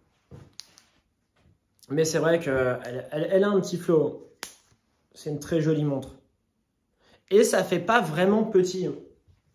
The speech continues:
Je trouve que si t'as un poignet qui est assez fin, honnêtement, trente-six, c'est très beau. Après, moi, j'ai acheté ça, donc je vais pas commencer à te dire, euh, que j'aime pas, quoi. Forcément, je l'ai acheté parce que je l'aime.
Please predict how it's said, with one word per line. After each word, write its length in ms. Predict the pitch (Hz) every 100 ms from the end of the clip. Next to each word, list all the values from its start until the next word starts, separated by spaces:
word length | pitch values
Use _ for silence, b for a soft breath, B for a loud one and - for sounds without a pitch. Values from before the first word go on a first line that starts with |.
| _ _ _ _ _ - - _ - -
Je 80 |
trouve 240 | - 247 240
que 280 | 196 185 175
si 240 | - 220
t'as 120 | 226
un 80 | 214
poignet 340 | 208 220 226
qui 100 | 226
est 60 | 185
assez 220 | 175 185
fin, 340 | 180 202 226 226
honnêtement, 400 | 185 180 185 202
trente-six, 460 | - 185 175 208
c'est 160 | 202 160
très 160 | - 165
beau. 400 | 147 139 - -
Après, 240 | 143 185
moi, 220 | 180 170
j'ai 100 | 160
acheté 240 | 147 139 165
ça, 200 | 160 160
donc 200 | 139 135
je 80 | -
vais 80 | 135
pas 120 | 156
commencer 460 | 160 151 139 175
à 60 | 160
te 60 | 135
dire, 320 | 143 165 143
euh, 220 | 139 131 - B B B
que 100 | 143
j'aime 220 | 135 147
pas, 180 | 151 135
quoi. 300 | 127 101 - _ _ _
Forcément, 460 | - 147 - 170 175
je 80 | 175
l'ai 80 |
acheté 260 | 151 - 180
parce 180 | 165 -
que 140 | 156
je 100 | 139
l'aime. 240 | 170 156